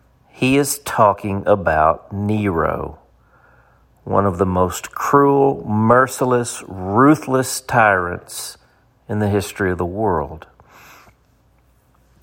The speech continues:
"Submit yourselves for the Lord's sake to every human authority." Notice he's not telling us to submit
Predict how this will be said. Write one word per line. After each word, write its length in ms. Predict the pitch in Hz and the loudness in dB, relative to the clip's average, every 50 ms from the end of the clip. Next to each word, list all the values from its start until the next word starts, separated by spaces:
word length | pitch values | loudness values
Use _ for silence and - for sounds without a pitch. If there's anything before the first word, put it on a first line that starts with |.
| - - _ - - _ _ _ _ _ _ _ _ _ _ _ _ | -20 -20 _ -20 -20 _ _ _ _ _ _ _ _ _ _ _ _
"Submit 840 | - - - - - - 110 110 110 110 107 110 120 127 - - - | -12 -8 -6 -2 0 2 2 2 2 2 2 4 4 4 2 2 0
yourselves 1200 | 110 107 104 101 98 98 92 - - - - - 120 110 101 87 80 80 78 76 78 82 - - - | 2 4 4 6 6 4 2 0 -2 -2 2 4 4 6 6 6 4 4 0 -2 -6 -6 -8 -8 -8
for 180 | - - 101 | -6 -6 -6
the 140 | 87 92 92 | -4 -4 -4
Lord's 640 | 87 87 90 95 98 95 90 87 87 85 82 80 - | -2 -2 0 0 0 0 0 -2 -4 -6 -8 -10 -12
sake 960 | - - - - - - - - 101 92 85 78 76 - - - - - _ _ _ _ _ _ _ _ _ _ _ _ _ _ _ _ _ _ _ _ _ _ - | -14 -14 -14 -12 -10 -6 -2 0 0 0 0 -2 -6 -10 -14 -20 -20 -20 _ _ _ _ _ _ _ _ _ _ _ _ _ _ _ _ _ _ _ _ _ _ -12
to 360 | - - 101 95 95 - - - - | -8 -4 -4 -4 -4 -4 -8 -6 0
every 640 | - 101 95 95 87 87 90 90 87 87 87 92 90 - | 2 4 4 2 2 -2 -4 -4 -4 -6 -8 -10 -12 -8
human 580 | - - 110 98 87 82 78 76 76 80 82 - _ | -4 -2 0 0 0 0 -2 -4 -4 -6 -10 -10 _
authority." 720 | - 82 - - 104 101 95 90 82 73 - - 71 76 78 - _ _ _ _ _ _ _ _ _ _ _ _ _ _ _ _ _ _ _ _ _ _ _ _ _ _ _ _ _ _ _ _ - | -10 -8 -4 -2 0 2 4 4 2 2 -2 -6 -10 -12 -14 -18 _ _ _ _ _ _ _ _ _ _ _ _ _ _ _ _ _ _ _ _ _ _ _ _ _ _ _ _ _ _ _ _ -4
Notice 400 | - - 151 202 214 233 190 - | 0 2 4 4 4 0 -2 -2
he's 220 | - 156 156 - - | 0 0 0 2 4
not 240 | 151 139 - - | 4 4 4 2
telling 400 | - - 131 120 120 110 95 90 | 0 2 4 4 4 4 2 0
us 180 | 90 85 - - | -2 -2 -4 -6
to 140 | - - 90 | -8 -8 -6
submit 800 | - - - 98 87 80 92 98 107 101 90 - - - - - | -6 -4 -4 -4 -4 -2 0 2 2 2 2 2 -2 -8 -16 -16